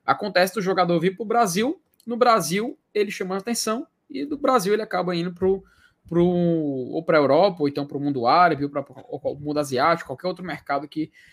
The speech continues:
é, tem interesse em contratá-lo. Pro Suazo,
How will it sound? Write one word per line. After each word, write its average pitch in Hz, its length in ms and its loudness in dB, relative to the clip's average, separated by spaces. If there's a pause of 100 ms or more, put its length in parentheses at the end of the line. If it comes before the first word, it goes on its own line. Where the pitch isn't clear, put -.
(140)
é, 120 320 0
tem 156 200 -4
interesse 147 440 0
em - 20 -20
contratá-lo. 151 580 -2 (480)
Pro 247 160 0
Suazo, 190 720 4